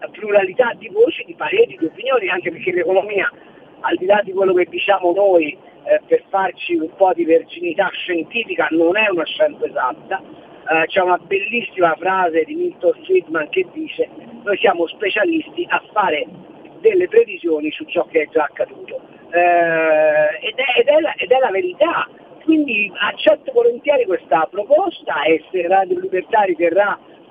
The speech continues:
di dargli corso sono prontissimo a farlo. Rimango della mia idea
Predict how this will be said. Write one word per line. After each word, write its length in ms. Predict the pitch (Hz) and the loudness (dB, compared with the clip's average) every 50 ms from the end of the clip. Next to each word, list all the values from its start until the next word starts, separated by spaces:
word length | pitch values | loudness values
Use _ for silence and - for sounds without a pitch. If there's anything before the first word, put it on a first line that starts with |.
| - - | -16 -10
di 200 | 330 339 - - | -8 -4 -4 2
dargli 440 | 339 - - 208 202 202 220 240 240 | 2 2 2 2 -2 -4 -6 -16 -4
corso 480 | - 226 240 285 349 - - - 190 151 | 2 2 4 4 2 -4 -10 -12 -14 -10
sono 280 | - 180 160 160 311 - - - - - | -8 -6 -4 -4 -6 -6 -8 -20 -20 -10
prontissimo 840 | - - 294 285 262 247 - _ - 254 240 - - - - 381 180 | -2 0 0 0 0 -4 -14 _ -16 -18 -18 -18 -20 -16 -8 -4 -4
a 60 | 170 - - | -4 -4 -2
farlo. 360 | - 156 143 - - - - - - - - - - | -2 -2 -2 -2 -4 -8 -12 -12 -12 -20 -20 -18 -6
Rimango 460 | - 180 202 233 254 262 269 262 254 247 | -4 -4 0 2 2 0 2 2 2 2
della 220 | 233 214 202 202 | 2 0 -2 -4
mia 180 | 208 202 190 190 | -2 -4 -4 -2
idea 460 | 185 196 196 180 170 156 143 135 | -2 -2 -2 0 0 -2 -2 -4